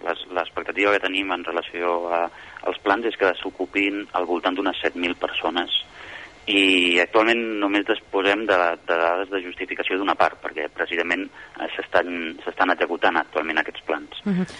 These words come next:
Speaker 1: I per ara s'han contractat ja unes mil cinc-centes persones.
Speaker 2: Mhm. Com es trien els perfils professionals i quins requisits han de complir aquestes persones beneficiàries d'aquests plans?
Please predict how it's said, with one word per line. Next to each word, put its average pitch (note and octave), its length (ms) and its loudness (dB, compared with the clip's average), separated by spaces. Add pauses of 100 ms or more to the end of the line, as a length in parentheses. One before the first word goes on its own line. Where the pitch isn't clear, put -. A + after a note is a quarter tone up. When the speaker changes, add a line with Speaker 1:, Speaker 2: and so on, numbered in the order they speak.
(160)
Speaker 1:
I - 80 -6
per F2 160 6
ara G2+ 240 6
s'han G#2+ 160 0
contractat F#2+ 480 -2
ja G2+ 80 2
unes F#2+ 160 -2
mil F2+ 160 -6
cinc-centes E2 480 -8
persones. - 560 -6
Speaker 2:
Mhm. D#3+ 300 -4 (340)
Com C4 160 4
es - 80 -4
trien F#3+ 240 6
els E3+ 160 2
perfils F#3 400 2
professionals F#3 720 2
i E3+ 80 -4
quins G#3+ 320 4
requisits F#3+ 480 2
han F#3+ 160 4
de F#3 80 4
complir F3+ 380 4
aquestes F3+ 260 -2
persones F3 480 2
beneficiàries E3+ 640 6
d'aquests E3 320 2
plans? D3 500 2